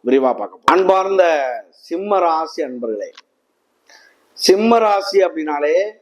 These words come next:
ஒரு கம்பீர தோற்றத்தை கொண்டவர்கள். இந்த கம்பீரம்ங்கிறது எங்க இருந்து வருது? உங்களுடைய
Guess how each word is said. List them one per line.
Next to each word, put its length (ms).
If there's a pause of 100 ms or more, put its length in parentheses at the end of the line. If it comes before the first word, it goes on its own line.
(840)
ஒரு 120 (180)
கம்பீர 440 (200)
தோற்றத்தை 600
கொண்டவர்கள். 440 (880)
இந்த 120 (100)
கம்பீரம்ங்கிறது 800
எங்க 140
இருந்து 200
வருது? 220 (260)
உங்களுடைய 360